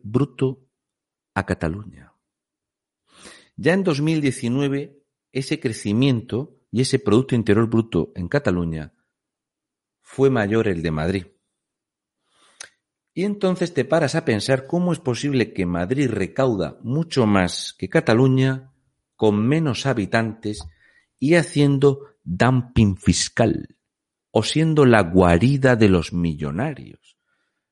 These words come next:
Con menos impuestos recaudan más. Le va a explotar la cabeza a Urkullu. Por suerte no es español. Bueno, dice de la siguiente manera.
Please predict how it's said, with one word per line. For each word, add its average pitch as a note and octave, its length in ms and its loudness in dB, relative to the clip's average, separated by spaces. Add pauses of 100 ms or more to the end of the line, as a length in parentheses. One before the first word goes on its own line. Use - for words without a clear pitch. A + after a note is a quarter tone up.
(880)
Con D#2 260 -14
menos C3 320 -10
impuestos C3 800 -10
recaudan F#2 760 -8
más. C#3 600 -12 (840)
Le - 120 -18
va C#2+ 80 -10
a D2+ 40 -8
explotar E2 500 -6
la D#2+ 160 -6
cabeza D2+ 420 -8
a C#2 80 -12
Urkullu. - 800 -4 (1040)
Por D#2+ 160 -8
suerte G#2 400 -2
no F#2+ 120 0
es F2+ 140 -6
español. C#2+ 540 -10 (1200)
Bueno, - 460 -4 (600)
dice F3+ 400 -4
de C3 100 4
la G2 100 6
siguiente G#2+ 580 -2
manera. - 500 -20